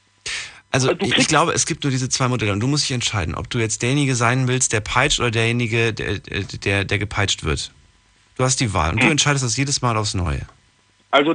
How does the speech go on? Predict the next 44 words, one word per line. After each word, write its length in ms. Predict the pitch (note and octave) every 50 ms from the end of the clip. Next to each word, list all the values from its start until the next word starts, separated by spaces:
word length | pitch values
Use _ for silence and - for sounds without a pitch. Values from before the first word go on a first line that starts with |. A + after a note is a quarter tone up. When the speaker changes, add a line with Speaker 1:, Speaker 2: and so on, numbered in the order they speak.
| D#3+ -
Speaker 2:
äh, 140 | - E3+ -
Daniel, 300 | - G3 G3 G#3+ F#3+ D#3+
wenn 120 | F3+ F#3+
du 100 | G#3 A#3
zum 160 | A3 - B3 A3
Beispiel 260 | A3+ A3 A3 A3 G3+
Krebs 320 | - - C#3 C3+ C3 - - -
hast 200 | G2+ F#2 - -
und 120 | C#3+ D3+ F#3
nicht 200 | A#3 - - -
die 80 | C#3 A2+
beste 320 | A#2+ A2+ G#2 - - A#2
Medizin 560 | A2 A2 G#2 G#2+ G#2 - - - G#2 G2+ G2
bekommst, 320 | G2+ F#2+ - A#2 A2+ G#2+ B2+
weil 80 | C3
du 100 | C3+ D3+ D3
zur 140 | - -
unteren 400 | - G#3 A3+ G3+ E3 A#2+ A2 G2+
Kaste 440 | - - A2+ G#2 - - - - G2+ F2
gehörst, 480 | F#2+ F#2+ G2 G2 E2+ A1 - - - - _ _ _ _ _ _ _ _ - - - - - - _ _ _ _ _ _ _ _ _ -
wa-, 180 | - A2+ C#3 - B2 A#2+ G#2+ G#2+
was 180 | B2+ A#2+ -
du 140 | - C#3 A2+
wahrscheinlich 400 | A#2+ A2+ - C3+ B2 A#2+ A2+ B2+
auch, 180 | A#2+ A2+ - -
äh, 180 | - A#2 A2 G2+
bist, 200 | A2+ F#3+ - - - - - - - -
äh, 200 | - A2+ G#2 F#2+ - _ - - - - - - - _ _ _ _ _ _ -
weil, 160 | C3+ C#3 C3+ _ -
äh, 200 | - D3+ E3+ E3
ge-, 180 | - - - - -
äh, 120 | - F3 F#3+
ich, 140 | F3 - -
äh, 240 | F#3 F#3+ F3+ F3 D#3+ E3 -
wenn 140 | D#3+ F#3 G3+
du 60 | G3+
schon 140 | F#3 - G3
mal 80 | G3+ -
einen 180 | - G3 G3+ E3+
an 120 | E3 F#3+
Krebs 300 | - - A3 A#3 A3+ -
sterben 420 | - - A3 A3+ A3 F#3+ C3 A2 - - A#2 A2 F#2
sehen 320 | A2+ A2+ G#2 G2 G2 F#2 -
hast, 220 | E2+ - - -